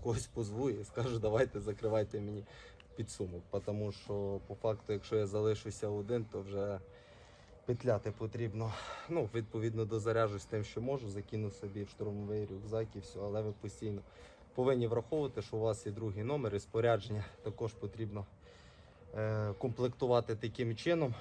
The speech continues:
щоб, е, в випадку необхідності другий номер вам міг допомогти. Краще хай тут цей підсумок буде, і ви будете розчиті підсумки, які в мене знаходяться на штурмовій панелі.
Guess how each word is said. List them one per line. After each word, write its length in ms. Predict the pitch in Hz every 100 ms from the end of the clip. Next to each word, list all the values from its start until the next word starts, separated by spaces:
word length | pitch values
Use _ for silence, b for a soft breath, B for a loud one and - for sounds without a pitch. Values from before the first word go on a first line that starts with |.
| B B
щоб, 380 | - 123 104 110
е, 400 | 107 107 104 101
в 540 | 92 - 104 104 104
випадку 560 | 127 123 117 - 113 104 B B B B B - - - - - - - B B B -
необхідності 800 | 120 120 117 170 156 127 - 110
другий 340 | 101 110 107 113 98
номер 360 | 104 131 107 98
вам 240 | 101 90 B 107
міг 300 | 113 117 -
допомогти. 680 | 101 113 107 113 110 101 - 87
Краще 320 | 107 113 -
хай 180 | 107 107
тут 320 | 104 107 110
цей 120 | -
підсумок 480 | 104 110 - 110 107
буде, 340 | 104 123 143 117 B B B -
і 60 |
ви 60 | 107
будете 360 | 107 104 101 107
розчиті 540 | 101 - - 107 113
підсумки, 560 | - 110 - 107 104 104
які 220 | 98 110
в 60 |
мене 280 | 107 104 104
знаходяться 600 | 95 104 - 110 104 101
на 100 | 104
штурмовій 500 | 101 - 107 107 107 110
панелі. 380 | 110 131 135